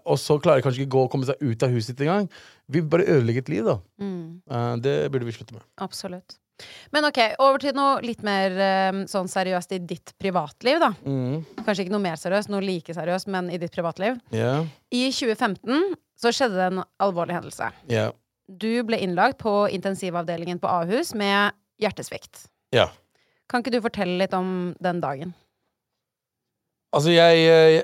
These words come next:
Speaker 1: jeg var jo syk fra før av. Eh, jeg visste bare ikke selv at jeg var syk. Jeg var bare, jeg ble veldig,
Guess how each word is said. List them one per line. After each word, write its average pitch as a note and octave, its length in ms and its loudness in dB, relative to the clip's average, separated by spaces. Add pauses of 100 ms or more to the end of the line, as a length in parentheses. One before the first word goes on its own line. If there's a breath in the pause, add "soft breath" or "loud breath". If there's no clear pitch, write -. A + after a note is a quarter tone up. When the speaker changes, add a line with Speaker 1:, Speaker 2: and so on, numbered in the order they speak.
(100)
Speaker 1:
jeg D3+ 100 8
var D3+ 140 8
jo F3+ 80 2
syk C#3+ 260 0
fra D#3+ 120 2
før C3 200 6
av. F#3+ 140 4 (100)
Eh, D3 880 4
jeg C3+ 160 4
visste C3+ 240 0
bare A2 120 4
ikke A#2 120 -10
selv A2+ 140 0
at A#2 80 0
jeg A2+ 80 2
var A2+ 80 -2
syk. D#3+ 240 -6 (180)
Jeg C3 80 0
var C3 80 0
bare, B2 220 2 (100)
jeg B2 80 2
ble B2+ 140 2 (320)
veldig, B2 160 -2